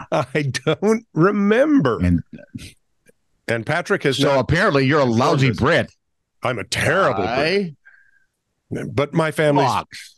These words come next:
Speaker 1: my
Speaker 2: Let's
Speaker 1: dad,
Speaker 2: try that.
Speaker 1: Guy Fawkes Day. Come on, guys. It's the fifty-eighth of November.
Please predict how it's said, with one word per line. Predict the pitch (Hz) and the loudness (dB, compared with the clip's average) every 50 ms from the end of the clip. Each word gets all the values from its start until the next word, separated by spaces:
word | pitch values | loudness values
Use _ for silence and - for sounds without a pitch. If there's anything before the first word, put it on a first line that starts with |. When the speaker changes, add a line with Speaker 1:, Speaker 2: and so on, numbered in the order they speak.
| - - - | -6 -2 0
Speaker 1:
my | 139 139 135 135 | 0 2 2 0
Speaker 2:
Let's | 190 202 135 131 - | 0 0 0 0 -2
Speaker 1:
dad, | - 170 | -2 0
Speaker 2:
try | 180 185 185 180 180 | 2 2 2 2 2
that. | 165 170 170 165 151 127 117 98 - _ _ - | 2 0 0 0 0 -2 -2 -4 -6 _ _ -10
Speaker 1:
Guy | 120 139 123 117 | -6 -4 -4 -4
Fawkes | 117 - 117 101 98 95 - - | -4 -4 -4 -4 -4 -4 -4 -6
Day. | - - 78 - - - - - - - - - - _ _ _ - | -8 -10 -10 -12 -16 -20 -20 -20 -20 -20 -20 -20 -20 _ _ _ -4
Come | - 196 262 | -2 0 0
on, | 262 202 165 147 | 0 0 0 0
guys. | 131 156 190 202 202 196 165 139 | 0 0 2 2 2 2 2 0
It's | 165 - - | 0 0 -2
the | - 151 | -2 -2
fifty-eighth | - - 220 226 - 196 185 196 196 180 - | 0 0 0 0 2 2 4 4 2 2 0
of | 156 135 | -2 0
November. | 127 139 131 113 110 - - 180 143 - 127 - 117 - | 0 0 0 0 -2 -2 0 0 0 0 0 -2 -4 -8